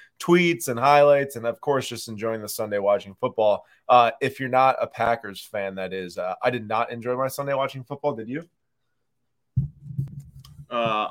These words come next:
Speaker 2: on a scale of one to ten of how much I disliked football, watching football on Sunday, it was a ten. But I then just reminded myself that the Bucks won a championship.
Speaker 1: Yep.
Speaker 2: The Brewers are thirty-four games over five hundred.
Speaker 1: Yep.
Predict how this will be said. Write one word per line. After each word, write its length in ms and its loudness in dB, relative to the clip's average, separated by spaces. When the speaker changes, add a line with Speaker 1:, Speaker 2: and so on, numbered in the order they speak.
Speaker 2:
on 340 0
a 60 -2
scale 360 -2
of 120 -2
one 300 -2
to 80 -10
ten 500 -6
of 120 -18
how 140 -4
much 340 -6
I 220 -6
disliked 500 -8
football, 480 -10
watching 380 -6
football 260 -14
on 140 -8
Sunday, 240 -8
it 180 -8
was 160 -6
a 60 -20
ten. 180 -20
But 360 2
I 120 -2
then 260 0
just 220 -2
reminded 320 0
myself 560 -4
that 80 -20
the 160 -18
Bucks 260 -2
won 140 -4
a 40 -10
championship. 920 -4
Speaker 1:
Yep. 200 0
Speaker 2:
The 60 -2
Brewers 400 0
are 60 -6
thirty-four 540 -2
games 300 -2
over 220 -4
five 300 0
hundred. 520 2
Speaker 1:
Yep. 200 2